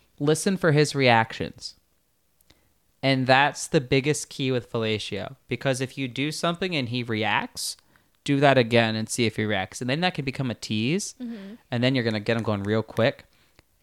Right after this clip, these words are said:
Speaker 1: Because the goal for me with giving fellatio is to get them off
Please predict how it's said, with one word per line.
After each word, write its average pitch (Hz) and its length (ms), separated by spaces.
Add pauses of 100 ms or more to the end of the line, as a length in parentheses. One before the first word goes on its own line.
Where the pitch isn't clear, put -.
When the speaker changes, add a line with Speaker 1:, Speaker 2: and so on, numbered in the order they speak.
Speaker 1:
Because 147 340
the 143 100
goal 170 340
for 165 140
me 131 200
with 123 160
giving 113 240
fellatio 107 640
is 113 180
to 117 80
get - 200
them 139 140
off - 440